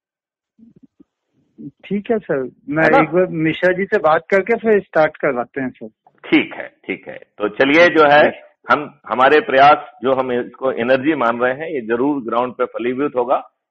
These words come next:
Speaker 2: इसी इच्छा, इसी
Speaker 1: जी।
Speaker 2: भावना के साथ जो है, मैं भारतवर्ष की पूरी आबादी को आह्वान करता हूँ कि क्राइम फ्री भारत से जुड़ें। आओ हम सब लोग मिलके देश को जो है कोना वेल्दी बनाएं, वैभवशाली बनाएं,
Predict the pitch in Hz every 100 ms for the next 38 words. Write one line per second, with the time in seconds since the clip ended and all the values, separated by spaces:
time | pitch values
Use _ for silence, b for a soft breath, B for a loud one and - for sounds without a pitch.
0 | - 127 151 135 127 120 - 117 127 139
1 | 101 113 127 135 131 131 127 113 120 120
2 | 123 - _ _ 101 120 117 98 113 127
3 | 123 120 131 131 120 131 131 - 101 131
4 | 156 330 143 123 113 113 120 107 - 113
5 | 113 120 110 110 110 107 104 98 107 113
6 | 95 113 151 - _ - 113 135 120 120
7 | 117 107 110 110 98 123 123 123 107 _
8 | _ _ - 123 123 131 123 120 113 123
9 | 131 - _ _ - 127 139 113 113 120
10 | 131 117 123 123 98 107 123 - 113 117
11 | 113 117 123